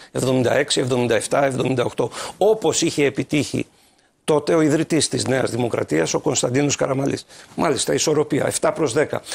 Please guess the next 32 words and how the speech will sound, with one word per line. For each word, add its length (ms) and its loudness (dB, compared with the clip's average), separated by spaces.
Αλλά 300 4
δεν 220 2
έχεις, 400 0
αυτή 260 -2
η 80 2
ισορροπία 600 2
έχει 220 0
ανατραπεί. 640 0
Αν 340 2
δίνεις 640 2
τώρα 580 2
εφ 280 0
δεκάξι 560 0
για 140 0
να 100 2
εξουδετερώσεις 1000 0
το 100 0
όποιο 420 2
πλεονέκτημα 720 0
υπάρχει 400 0
με 100 2
την 160 -4
απόκτηση 520 -2
Ραφάλ 420 0
εκ 200 -4
μέρους 400 0
της 120 0
Ελλάδας, 440 0
αυτό 220 0
δεν 120 0
σημαίνει 460 2
ισορροπία. 680 0